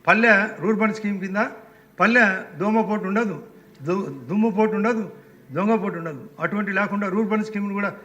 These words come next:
చక్కగా అమలు చేసినాడు అధ్యక్ష గతంలో లోకేష్ బాబు గారు. ఇప్పుడు కూడా పవన్ కళ్యాణ్ గారి ఆధ్వర్యంలో నాలుగు వేల ఐదు వందల కిలోమీటర్లు, మూడు వేల కిలోమీటర్లు పైగా పూర్తయినాయి. ఇంకో పదహైదు వందల కిలోమీటర్లు మార్చి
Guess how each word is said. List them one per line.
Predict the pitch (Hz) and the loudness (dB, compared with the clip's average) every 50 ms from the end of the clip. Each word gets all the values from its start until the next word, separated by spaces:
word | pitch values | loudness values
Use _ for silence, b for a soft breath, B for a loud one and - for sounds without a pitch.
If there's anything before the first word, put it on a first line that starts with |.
| B B B | B B B
చక్కగా | - 175 180 190 208 214 214 | -4 -4 -2 0 0 0 0
అమలు | 190 190 202 196 | 0 0 -2 -2
చేసినాడు | 190 - - 185 175 | -4 -4 -4 -4 -4
అధ్యక్ష | 170 165 170 - - | -4 -4 -4 -4 -4
గతంలో | 202 220 190 180 165 175 185 185 170 | -6 -6 -6 -6 -6 -6 -6 -6 -4
లోకేష్ | 170 175 175 170 | -4 -4 -6 -6
బాబు | 170 175 165 160 | -6 -8 -8 -6
గారు. | 165 165 175 220 - - B B B B B B | -8 -8 -10 -12 -16 -18 B B B B B B
ఇప్పుడు | 220 202 - 269 262 | -8 -6 -4 -2 -2
కూడా | 254 254 247 | 0 0 0
పవన్ | 214 190 208 208 208 | 0 0 -2 -2 -2
కళ్యాణ్ | 208 208 202 196 190 | -2 0 0 0 0
గారి | 185 185 180 175 | -2 -2 -2 -2
ఆధ్వర్యంలో | 170 170 175 180 180 180 190 220 240 220 - B B B B B - | -2 -2 -2 -4 -4 -2 -2 -2 -2 -4 -6 B B B B B 2
నాలుగు | 165 190 196 196 196 | 4 4 4 4 4
వేల | 196 190 | 4 2
ఐదు | 185 180 | 2 0
వందల | 180 175 170 170 | -2 -4 -4 -6
కిలోమీటర్లు, | 160 123 165 190 185 175 147 127 117 113 - B B B B B - | -6 -4 -4 -4 -4 -4 -8 -10 -12 -14 -16 B B B B B -6
మూడు | 165 190 196 | -2 -2 0
వేల | 196 196 190 175 | 0 0 0 0
కిలోమీటర్లు | 151 180 196 208 202 190 185 185 175 160 160 165 - - - | -2 -2 -4 -4 -4 -4 -4 -4 -4 -6 -8 -10 -16 -12 -6
పైగా | 156 170 180 180 180 | -4 -4 -2 -2 -4
పూర్తయినాయి. | 175 - 180 170 - 170 151 147 147 139 - - - _ b b b b b b - | -6 -8 -10 -8 -8 -8 -8 -8 -10 -12 -14 -18 -20 _ b b b b b b -6
ఇంకో | 180 185 | -6 -2
పదహైదు | 180 170 175 185 190 | 0 0 0 0 0
వందల | 185 180 185 180 | 0 -2 -2 -4
కిలోమీటర్లు | 175 160 185 202 202 196 190 190 175 151 - B B B B B B - | -2 -2 -4 -4 -4 -4 -6 -6 -8 -8 -10 B B B B B B -4
మార్చి | 160 180 180 180 - 196 190 160 | -2 -2 -2 -2 -4 -6 -6 -6